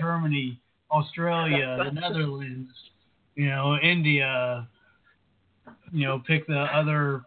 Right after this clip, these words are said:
Speaker 1: hundred fifty sovereign states in the world that are democratic. It's, yeah, the idiocy knows no bounds.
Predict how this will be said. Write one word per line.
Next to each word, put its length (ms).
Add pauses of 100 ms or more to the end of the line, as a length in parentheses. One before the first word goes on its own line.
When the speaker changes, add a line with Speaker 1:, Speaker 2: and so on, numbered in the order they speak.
Speaker 1:
hundred 580 (100)
fifty 560 (280)
sovereign 500
states 340
in 100
the 120
world 380
that 380 (280)
are 80
democratic. 760 (1600)
It's, 200 (880)
yeah, 400
the 420 (240)
idiocy 540
knows 400
no 160
bounds. 480